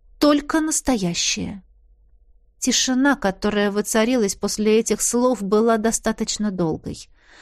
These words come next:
Похоже, мы оба не могли произнести ни слова, потому что я еще не до конца верила в то, что только что сказала, а он, м,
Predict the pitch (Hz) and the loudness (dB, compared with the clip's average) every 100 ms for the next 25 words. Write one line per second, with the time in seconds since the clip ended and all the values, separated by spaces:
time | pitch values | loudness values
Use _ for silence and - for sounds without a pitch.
0 | - - 254 - 302 247 269 277 285 330 | -20 -2 -2 2 0 2 4 4 4 4
1 | 254 277 277 269 262 240 262 - 220 220 | 4 4 4 4 2 0 0 0 0 2
2 | 226 233 - 247 240 240 - 269 302 196 | 2 2 0 0 2 2 0 2 2 2
3 | 175 - - _ - _ - 226 233 233 | 0 -4 -18 _ -20 _ -8 -2 0 0
4 | - 247 233 240 233 - 233 226 220 240 | 0 0 2 2 0 0 2 2 2 0
5 | 233 233 - 254 214 226 220 202 196 - | -2 -2 0 0 2 2 2 0 -2 -6
6 | - 233 233 - 262 208 214 226 - 202 | 0 2 2 -2 0 -2 0 -2 -2 -4
7 | - 226 233 196 165 - - 190 202 277 | -2 0 2 2 -2 -4 0 2 4 4
8 | 247 - _ _ _ _ _ _ _ _ | 2 -4 _ _ _ _ _ _ _ _
9 | _ - 214 208 202 190 | _ -6 -4 -4 -6 -10